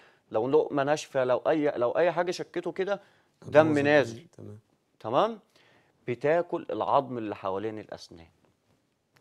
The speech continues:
Speaker 1: وبتخلي
Speaker 2: تمام.
Speaker 1: مستوى اللثة يتراجع. يعني بدل ما هي عند ليفل معين،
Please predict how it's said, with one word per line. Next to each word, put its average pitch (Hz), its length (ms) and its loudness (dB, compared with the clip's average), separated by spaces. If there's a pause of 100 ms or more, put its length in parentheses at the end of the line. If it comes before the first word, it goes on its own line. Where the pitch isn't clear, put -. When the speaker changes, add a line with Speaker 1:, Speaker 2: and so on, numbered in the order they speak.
(140)
Speaker 1:
وبتخلي 120 480 -2
Speaker 2:
تمام. 104 100 -6
Speaker 1:
مستوى 131 420 2
اللثة 151 460 0 (380)
يتراجع. 117 580 6 (680)
يعني 92 180 -10
بدل 135 280 0
ما 127 120 -4
هي 147 120 2
عند 117 220 0
ليفل 147 260 -4
معين، 143 400 0